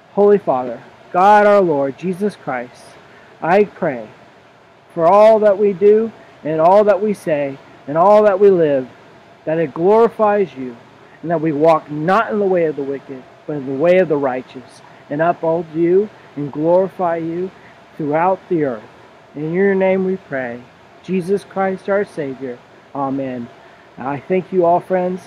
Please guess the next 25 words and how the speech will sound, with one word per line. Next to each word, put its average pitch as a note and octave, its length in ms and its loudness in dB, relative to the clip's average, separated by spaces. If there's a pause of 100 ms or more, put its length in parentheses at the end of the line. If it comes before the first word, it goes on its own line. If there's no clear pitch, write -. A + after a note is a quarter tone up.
(360)
I'm C#3 180 -4
excited F#3 640 0
about D#3 260 -2
what D3+ 160 -6
God D3+ 220 -2
is C3 180 -6
doing G3 400 0 (340)
in D3 140 -6
the C3+ 80 -6
ministry F#3 640 0
and C3+ 220 -8
pushing F#3 520 -2
me F#3 240 -2 (240)
and C3+ 120 -6
encouraging F#3+ 760 0
me. F#3+ 220 -4 (320)
And D3+ 180 -2
I E3 140 0
know, E3 440 2 (360)
without F#3+ 340 2
a F#3+ 40 0
shadow F3+ 340 2
of D#3+ 80 0
a D#3 60 0
doubt, B2+ 320 -6